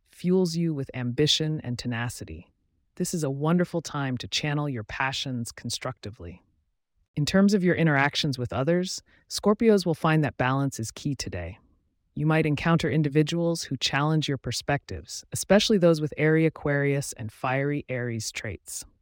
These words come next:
Treat these encounters as opportunities to grow and learn, rather than confrontations.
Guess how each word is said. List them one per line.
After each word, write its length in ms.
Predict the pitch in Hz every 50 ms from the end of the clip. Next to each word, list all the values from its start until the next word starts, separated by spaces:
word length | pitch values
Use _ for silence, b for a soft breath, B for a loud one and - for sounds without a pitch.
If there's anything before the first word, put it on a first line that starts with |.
| _ _ -
Treat 280 | - - 214 226 - -
these 160 | 220 196 180
encounters 600 | 175 156 - - 151 156 156 - 170 165 156 139
as 140 | 123 120 -
opportunities 800 | 131 135 - - 127 - - 175 170 165 165 170 180 165 -
to 100 | - -
grow 460 | 131 123 - 139 135 139 151 165 160 -
and 220 | 131 120 120 120
learn, 400 | 127 135 127 104 85 85 110 - _ _ _ _ -
rather 320 | 123 123 131 135 143 135
than 160 | 123 123 120 120
confrontations. 1080 | 113 - - 117 107 - - 113 107 - - 117 110 - - 78 73 185 - - -